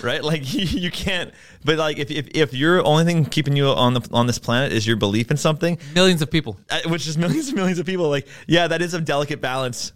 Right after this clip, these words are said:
Speaker 1: Also, find something else in, like, <laughs> there's gotta be another reason to stay alive. Like, <laughs>
Speaker 2: You ever heard of Operation, what was it? Uh, Project Blue Book?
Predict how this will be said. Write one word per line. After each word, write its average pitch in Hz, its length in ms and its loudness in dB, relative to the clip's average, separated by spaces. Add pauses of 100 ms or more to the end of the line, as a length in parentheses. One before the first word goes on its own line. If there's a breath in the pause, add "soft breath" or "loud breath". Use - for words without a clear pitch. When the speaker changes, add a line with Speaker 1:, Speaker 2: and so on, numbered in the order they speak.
Speaker 1:
Also, 156 600 0 (200 soft breath)
find 160 500 -2
something 139 320 -2
else 156 460 -2 (100)
in, 139 280 2
like, 123 200 0
<laughs> 131 120 0
there's 143 320 0
gotta 175 180 0
be 151 60 -2
another 131 180 -2
reason 123 220 -2
to 113 60 -4
stay 120 160 2
alive. 113 500 0
Like, 110 240 -6 (180)
<laughs> 165 220 -2
Speaker 2:
You - 100 2
ever 226 80 6
heard 226 120 6
of 190 80 0
Operation, 190 500 2
what 165 80 0
was 170 140 2
it? 131 100 -4
Uh, 131 160 2
Project 143 400 0
Blue 175 140 2
Book? - 340 -2